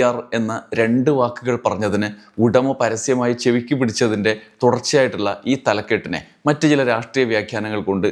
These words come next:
കാണേണ്ടതുമുണ്ട്. അത് സി പി എമ്മിൻ്റെ സംസ്ഥാന സമ്മേളനത്തിൻ്റെ സമാപന സമ്മേളനത്തിലെ ചില പ്രയോഗങ്ങളിൽ തീരുന്നതാണോ എന്ന് അറിയില്ല. എന്തായാലും പിണറായിയും കമ്പനിയും എന്ന വിഷയത്തിൽ ഒരു മണിക്കൂർ നീണ്ട ന്യൂസ് അവർ ചർച്ച അവിടെ നമ്മൾ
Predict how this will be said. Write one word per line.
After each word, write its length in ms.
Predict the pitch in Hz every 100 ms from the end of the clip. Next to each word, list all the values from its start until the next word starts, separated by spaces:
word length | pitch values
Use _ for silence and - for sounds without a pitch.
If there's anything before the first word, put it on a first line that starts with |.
| - -
കാണേണ്ടതുമുണ്ട്. 720 | 98 101 95 90 90 82 92 - _ - - 110
അത് 220 | 113 107 -
സി 220 | 117 117
പി 40 | 135
എമ്മിൻ്റെ 280 | 110 101
സംസ്ഥാന 440 | 107 101 95 113 110
സമ്മേളനത്തിൻ്റെ 680 | 110 101 98 98 - 90
സമാപന 560 | 87 107 104 110 113 123
സമ്മേളനത്തിലെ 680 | 117 98 95 92 85 90 92 - - -
ചില 160 | 123 117
പ്രയോഗങ്ങളിൽ 640 | 104 101 110 110 107 92 80 - _
തീരുന്നതാണോ 720 | 127 117 117 117 98 95 104 -
എന്ന് 180 | 104 98 -
അറിയില്ല. 400 | 90 104 80 69 -
എന്തായാലും 360 | 120 127 110 95 - - -
പിണറായിയും 520 | 143 143 165 156 151 147
കമ്പനിയും 540 | 123 120 104 123 120 120
എന്ന 120 | 110
വിഷയത്തിൽ 540 | 110 101 110 92 98 101 -
ഒരു 180 | 127 151
മണിക്കൂർ 480 | 151 135 - 135 123
നീണ്ട 160 | 120
ന്യൂസ് 320 | 117 110 110 131
അവർ 120 | 120
ചർച്ച 360 | - 104 87 - - - -
അവിടെ 300 | - 135 120
നമ്മൾ 260 | 98 104 98